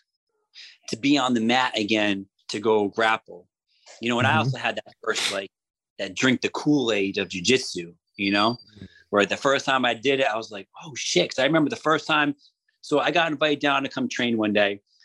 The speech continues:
Speaker 1: um, 'cause I was a wrestler and I'm talking to this dude who was a black belt. He's, "Yo, you should come down and, and try it," you know, 'cause back then
Speaker 2: What year is this?
Speaker 1: This is two thousand four.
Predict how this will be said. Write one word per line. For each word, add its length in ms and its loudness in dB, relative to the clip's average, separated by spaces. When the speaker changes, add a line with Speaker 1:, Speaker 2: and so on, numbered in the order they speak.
Speaker 1:
um, 320 2
'cause 120 -8
I 60 4
was 140 2
a 60 0
wrestler 360 0
and 80 4
I'm 80 0
talking 340 2
to 40 0
this 80 -10
dude 160 2
who 60 4
was 100 2
a 60 -8
black 420 2
belt. 240 4
He's, 180 -12
"Yo, 120 2
you 40 4
should 180 -2
come 200 -2
down 260 2
and, 100 0
and 120 0
try 280 2
it," 160 0
you 100 -8
know, 120 2
'cause 240 0
back 240 2
then 160 2
Speaker 2:
What 160 4
year 160 4
is 160 -2
this? 380 -6
Speaker 1:
This 200 -2
is 80 -4
two 160 0
thousand 460 2
four. 480 0